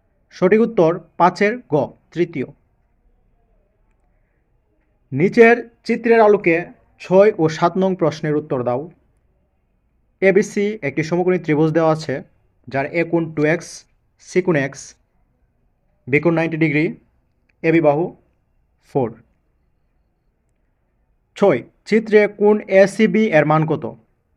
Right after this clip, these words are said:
ক থার্টি ডিগ্রি, খ ফর্টি ফাইভ ডিগ্রি, গ সিক্সটি ডিগ্রি, ঘ সেভেন্টি ফাইভ ডিগ্রি। সঠিক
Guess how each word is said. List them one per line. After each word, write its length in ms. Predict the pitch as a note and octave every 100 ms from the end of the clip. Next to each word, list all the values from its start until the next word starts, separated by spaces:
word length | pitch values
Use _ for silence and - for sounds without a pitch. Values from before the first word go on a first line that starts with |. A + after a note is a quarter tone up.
| _ _ -
ক 40 | E3 C#3 - _ _ _ _
থার্টি 200 | D3 D#3 E3+
ডিগ্রি, 220 | D3 D#3+ D#3+ _ _ _ _ _ -
খ 20 | D3 C#3+ -
ফর্টি 200 | D#3 D#3
ফাইভ 120 | D#3 C#3+
ডিগ্রি, 220 | D#3 D3+ E3+ E3 _ _ _ _ -
গ 120 | A#2+ C#3 D#3
সিক্সটি 300 | - D#3+ - E3
ডিগ্রি, 240 | E3 D3+ F3 - _ _ _ -
ঘ 120 | A#2+ - -
সেভেন্টি 260 | - D3 D3
ফাইভ 100 | C3 A2
ডিগ্রি। 200 | A2+ A2 - _ _ _ _ _ _ _ _ _ _ _ _ _ _ _ _ _
সঠিক 240 | F3 F#3+